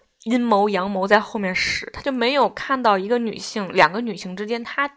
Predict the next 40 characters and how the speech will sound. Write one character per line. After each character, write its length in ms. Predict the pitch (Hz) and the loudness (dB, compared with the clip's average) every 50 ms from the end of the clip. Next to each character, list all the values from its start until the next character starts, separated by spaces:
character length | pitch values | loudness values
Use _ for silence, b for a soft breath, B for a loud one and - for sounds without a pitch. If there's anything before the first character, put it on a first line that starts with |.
| _ _ _ _ _ | _ _ _ _ _
当 220 | - 311 339 349 | 4 4 6 4
然 260 | 311 214 190 208 226 - | 4 4 4 2 0 -6
必 120 | - 285 | -8 -6
然 280 | 247 202 180 170 175 185 | -2 -2 0 -2 -2 -2
她 140 | - 226 226 | -4 -4 -2
们 60 | 220 | 0
在 100 | 208 190 | 0 -2
争 240 | 185 - 247 254 247 | -2 -2 -4 -6 -6
取 140 | - - - | -8 -12 -14
一 140 | - - 196 | -10 -4 -2
样 180 | 247 269 247 | 0 0 0
的 60 | 196 180 | 0 -2
资 180 | - - 196 | -2 -4 -4
源 140 | 190 175 170 | -4 -4 -4
的 80 | 170 170 | -6 -6
时 80 | 180 | -8
候 20 | 175 | -8
肯 180 | - - 175 | -8 -8 -10
定 140 | 175 196 226 | -8 -8 -6
是 100 | - - | -2 0
有 120 | 214 170 | 0 0
竞 260 | 170 - 185 170 160 160 | 0 -4 -8 -10 -8 -6
争。 180 | 170 160 165 170 B B B B B B B B B B B - | -6 -6 -6 -8 B B B B B B B B B B B -4
如 160 | 202 233 277 | -2 -2 0
果 300 | 269 247 202 165 - B B B B B B B _ _ _ | 2 4 4 4 2 B B B B B B B _ _ _
能 220 | - 185 180 196 233 | -4 -2 -2 -2 -4
力 180 | 254 262 247 | -4 -4 -2
啊 200 | 233 202 185 175 | -2 0 0 -2
相 300 | 185 - - 233 220 226 233 | -2 -2 -2 -2 -2 -2 -2
对 240 | 240 226 202 185 180 | 0 0 0 0 -2
一 240 | - 156 165 190 | -4 -6 -6 -6
致 180 | 196 - 247 226 | -4 -2 -2 0
的 120 | 196 185 | 0 0
话， 120 | 190 175 165 | -2 -4 -6
肯 280 | - - - 180 170 | -8 -10 -10 -8 -4
定 120 | 220 262 247 | -2 -2 0
也 100 | 214 226 | 0 -2
有 160 | 240 190 156 | -2 -4 -6
嫉 280 | - - - 247 220 170 | -8 -8 -8 -6 -6 -6
妒， 220 | - 156 - B | -6 -8 -8 B